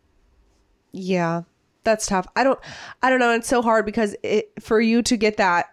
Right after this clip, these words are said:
meet that same monetary value for George,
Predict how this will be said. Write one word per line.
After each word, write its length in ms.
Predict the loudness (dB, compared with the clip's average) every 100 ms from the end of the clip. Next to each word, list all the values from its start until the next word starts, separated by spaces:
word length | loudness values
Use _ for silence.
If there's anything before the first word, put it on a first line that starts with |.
| -12
meet 320 | -6 -4 -2
that 200 | -2 0
same 200 | -2 -2
monetary 600 | 0 0 0 0 0 0
value 380 | 0 0 0 -2
for 160 | -4 -4
George, 420 | 0 0 0